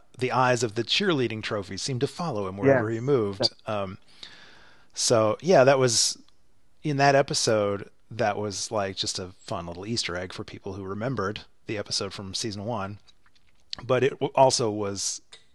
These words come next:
Speaker 1: uh, kind of a foreshadowing that this episode was gonna feature the return of Amy. Um,
Speaker 2: Mm-hmm.
Speaker 1: and yeah, it was, it was fun to get Amy back. I, I,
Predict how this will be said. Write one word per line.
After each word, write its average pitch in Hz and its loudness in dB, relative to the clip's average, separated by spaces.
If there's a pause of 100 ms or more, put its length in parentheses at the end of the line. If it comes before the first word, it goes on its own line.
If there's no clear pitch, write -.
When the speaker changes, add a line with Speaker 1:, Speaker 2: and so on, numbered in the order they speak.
(160)
Speaker 1:
uh, 98 -6 (180)
kind 101 -10
of 87 -10
a 92 -6
foreshadowing 90 -8
that 87 -14
this 113 -4
episode 92 -8
was 92 -10
gonna 87 -14
feature 90 -12 (640)
the 101 -12
return 90 -10
of 90 -14
Amy. 95 -14 (720)
Um, 104 -8
Speaker 2:
Mm-hmm. 95 -6 (1000)
Speaker 1:
and 135 -2
yeah, 185 0
it 147 6
was, - 2
it 202 4
was 208 4
fun 208 0
to 135 2
get 120 -4
Amy 98 -8
back. 92 -6
I, 143 -2 (340)
I, 131 -6